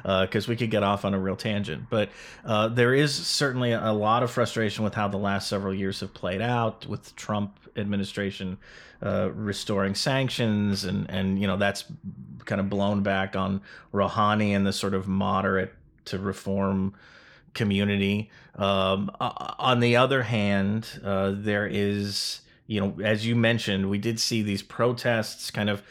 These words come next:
uh, you know, the, the, the strongest of them, sort of the largest and most violent of them, uh, before the pandemic hit,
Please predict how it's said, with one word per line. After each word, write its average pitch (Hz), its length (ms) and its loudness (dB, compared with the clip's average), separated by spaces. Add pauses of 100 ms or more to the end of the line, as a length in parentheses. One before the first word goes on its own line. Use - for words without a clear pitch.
(280)
uh, 98 360 2
you 120 100 0
know, 113 160 4
the, 113 180 2
the, 110 400 0
the 107 280 2
strongest 123 680 0
of 117 140 4
them, 107 160 0
sort 101 160 -6
of 101 80 -2
the 98 80 0
largest 107 540 0
and 101 100 2
most 98 160 0
violent 107 440 2
of 104 180 0
them, 101 260 0 (300)
uh, 98 340 2
before 113 540 0
the 110 100 2
pandemic 104 600 0
hit, 101 340 -2